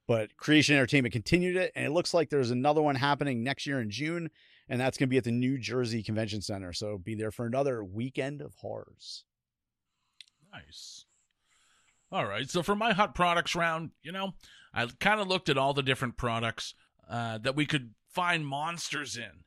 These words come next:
Speaker 2: and one thing just always came back to me, and that was the world of comic books. And in nineteen seventy-one, the Comics Code Authority kinda relaxed all their long-standing rules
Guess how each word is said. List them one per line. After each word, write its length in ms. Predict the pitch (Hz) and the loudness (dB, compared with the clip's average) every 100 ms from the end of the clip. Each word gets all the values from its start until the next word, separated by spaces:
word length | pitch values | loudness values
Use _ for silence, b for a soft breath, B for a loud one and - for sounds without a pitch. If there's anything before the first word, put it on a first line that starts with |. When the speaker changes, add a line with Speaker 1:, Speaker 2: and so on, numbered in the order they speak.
| _ 143 | _ -6
Speaker 2:
and 160 | 151 | -2
one 240 | 175 202 208 | 0 0 0
thing 260 | 208 196 | 0 2
just 240 | 170 151 - | 0 -2 -4
always 440 | 156 160 175 170 - | -4 0 4 4 4
came 260 | 175 151 | 0 2
back 260 | 139 131 131 | 4 2 2
to 60 | 139 | -2
me, 160 | 139 - | -2 -2
and 120 | 151 | 0
that 120 | 190 | 0
was 120 | 196 180 | 0 -4
the 80 | |
world 240 | 147 151 143 | 0 2 0
of 140 | 131 | -2
comic 400 | - 123 110 - | -2 -2 -4 -10
books. 420 | - - - - - B B B B | -18 -14 -12 -12 -14 B B B B
And 120 | 131 | -2
in 120 | 139 143 | -2 0
nineteen 500 | 180 226 - 233 214 | 0 0 -2 0 0
seventy-one, 920 | - 185 180 170 147 139 135 90 82 b b b - | 2 2 2 0 0 0 0 -2 -12 b b b -6
the 120 | 123 | -2
Comics 440 | 156 170 175 - | 4 4 4 -2
Code 260 | - 180 165 | 2 2 2
Authority 460 | 143 147 135 123 113 | 0 0 0 0 0
kinda 260 | 160 165 | 2 2
relaxed 720 | 131 131 127 143 160 147 - | 0 -2 0 2 4 4 0
all 220 | 113 135 143 | -2 0 0
their 160 | 135 | 0
long-standing 880 | 123 127 143 147 - 156 151 151 127 | 0 0 0 0 -2 0 0 0 -4
rules 600 | 127 135 147 156 151 | -4 -4 -2 -4 -6